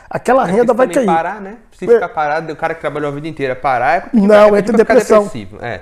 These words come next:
Speaker 1: Não, entra em depressão. Isso não é de nós também, né? A gente
Speaker 2: Sim.
Speaker 1: tem um, a gente tem que trabalhar. Então, assim, é, o nosso intuito maior é fazer uma renda vitalícia,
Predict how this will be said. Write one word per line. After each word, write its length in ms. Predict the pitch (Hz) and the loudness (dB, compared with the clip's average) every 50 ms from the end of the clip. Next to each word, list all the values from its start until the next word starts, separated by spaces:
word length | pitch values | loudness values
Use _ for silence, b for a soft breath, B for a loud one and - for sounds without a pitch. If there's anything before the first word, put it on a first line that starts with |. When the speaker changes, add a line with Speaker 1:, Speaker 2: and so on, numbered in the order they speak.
| - - | -12 -4
Speaker 1:
Não, 180 | 190 202 202 208 | 0 2 2 2
entra 140 | 208 214 226 | 2 2 2
em 40 | 220 | 2
depressão. 320 | 269 240 - 247 202 190 | 2 2 2 2 2 2
Isso 220 | 202 220 - - | 0 -2 -4 -2
não 100 | 320 311 285 | 0 2 2
é 60 | 277 | 2
de 100 | 294 320 | 2 0
nós 200 | 294 254 254 - | 0 0 0 0
também, 260 | - 254 226 196 185 175 | 0 -2 -4 -4 -4 -6
né? 180 | 165 160 160 160 | -8 -8 -8 -10
A 60 | 156 | -10
gente 320 | 139 160 180 185 - 180 | -10 -8 -10 -10 -10 -10
Speaker 2:
Sim. 280 | 180 - - - - - _ | -10 -10 -10 -10 -12 -12 _
Speaker 1:
tem 160 | - 196 196 | -4 -2 -2
um, 180 | 190 180 185 - | -2 -4 -6 -8
a 60 | 170 | -6
gente 180 | 139 180 202 190 | -4 -4 -2 -2
tem 100 | 190 196 | -2 -2
que 60 | 190 | 0
trabalhar. 540 | - 233 226 233 254 254 202 180 175 - - b b b b b b b b b b b | 0 2 2 2 2 2 2 0 -2 -4 -10 b b b b b b b b b b b
Então, 220 | 196 - 240 254 | 0 4 4 4
assim, 420 | 262 254 - 254 240 214 196 185 208 | 4 4 2 0 0 0 0 -2 0
é, 320 | 202 208 214 208 202 190 - | 2 2 2 2 2 0 0
o 80 | 214 | 0
nosso 260 | 208 240 269 - - 277 | 2 2 2 2 0 -2
intuito 480 | 208 - - 240 247 247 - - 208 | -4 -2 -2 0 0 0 0 0 0
maior 520 | 208 240 262 254 240 214 226 254 269 339 370 | 2 2 2 4 4 4 4 4 4 2 0
é 60 | - - | -4 -4
fazer 240 | - 233 208 196 | -2 -2 0 0
uma 120 | 233 226 196 | -2 -2 -2
renda 240 | 170 226 233 214 208 | -2 -2 -2 -2 -2
vitalícia, 640 | 196 277 240 - 254 208 170 156 127 - - - | -2 -2 0 0 0 0 0 -2 -4 -6 -12 -20